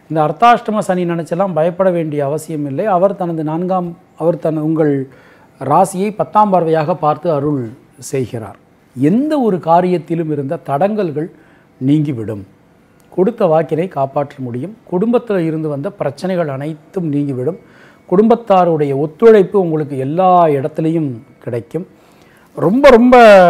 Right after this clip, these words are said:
ஒரு, ஒரு, ஒரு, ஏதோ ஒரு பிரச்சனையால குடும்பத்தை விட்டு பிரிந்திருந்தவர்கள் மீண்டும் குடும்பத்துடன் சேர்வதற்கான ஒரு நல்ல காலகட்டம் கனிந்துவிட்டது. சகோதர சகோதரிகளுக்கு, அஹ், குள்ள நல்ல ஒரு இந்த பாசம் என்பது அதிகரிக்கும். ஸ்-, கண்டிப்பா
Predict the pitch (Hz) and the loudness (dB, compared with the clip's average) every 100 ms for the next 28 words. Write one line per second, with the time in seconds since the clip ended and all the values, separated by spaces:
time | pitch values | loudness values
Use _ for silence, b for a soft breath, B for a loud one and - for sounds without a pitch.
0 | 165 156 156 165 165 180 180 185 202 214 | 6 2 2 2 4 4 4 6 6 6
1 | 190 175 170 208 202 196 185 190 202 202 | 4 -2 -2 -4 -2 0 0 -2 -4 -4
2 | 180 165 170 147 165 175 165 156 147 143 | -4 -4 -6 -6 -4 -4 -4 -4 -4 -2
3 | 175 - b b - 156 226 226 226 196 | -4 -8 b b -2 2 4 4 2 0
4 | 208 208 185 180 185 156 165 165 151 135 | 0 0 0 -2 -2 -2 -2 -2 -4 -6
5 | 139 143 165 135 123 135 196 226 156 151 | -6 -4 -4 -6 -6 -4 -4 -2 0 0
6 | 160 139 - 139 123 - - 147 151 143 | 0 -6 -6 -6 -8 -14 -6 -4 -2 -4
7 | 139 131 151 190 B B B - 160 180 | -6 -4 -4 -6 B B B 0 4 6
8 | 220 208 196 180 170 170 165 156 156 143 | 6 4 0 -2 -2 -2 -2 -2 -2 -6
9 | - _ - 160 143 139 135 156 170 147 | -18 _ -10 -4 -2 -2 -2 -2 0 0
10 | 160 165 151 139 131 147 170 170 175 170 | 2 2 0 -2 -2 2 2 0 -4 -4
11 | 151 143 147 139 123 139 131 139 135 131 | -2 -2 -2 -4 -6 -10 -6 -4 -4 -8
12 | 165 170 b b b b - - - - | -14 -14 b b b b -20 -16 -14 -14
13 | - 151 165 214 269 269 196 214 254 - | 0 4 6 8 8 6 6 6 6 2